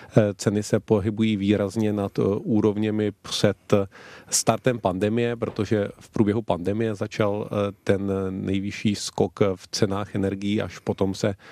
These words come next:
eh, vlastně k tomu přidal efekt toho válečného konfliktu. To znamená, odráží to nějakou realitu na trzích. Ehm, eh,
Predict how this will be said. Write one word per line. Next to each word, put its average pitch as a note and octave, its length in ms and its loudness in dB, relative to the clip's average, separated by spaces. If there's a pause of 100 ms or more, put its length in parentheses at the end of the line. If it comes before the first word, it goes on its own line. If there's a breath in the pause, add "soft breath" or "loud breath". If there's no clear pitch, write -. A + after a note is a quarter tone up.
(280 loud breath)
eh, G#2+ 60 6
vlastně G2 340 -4
k - 80 -10
tomu G#2 220 0
přidal G2+ 380 -2
efekt G#2+ 280 -6
toho G#2+ 220 -2
válečného G2+ 600 -4
konfliktu. A2+ 680 -2 (440 loud breath)
To A#2 120 4
znamená, C3+ 320 -2
odráží A#2+ 420 -4
to C3 120 0
nějakou B2 580 -2
realitu A#2 420 -2
na A2 120 0
trzích. A#2+ 440 -2 (360 loud breath)
Ehm, A#2+ 300 0
eh, - 20 2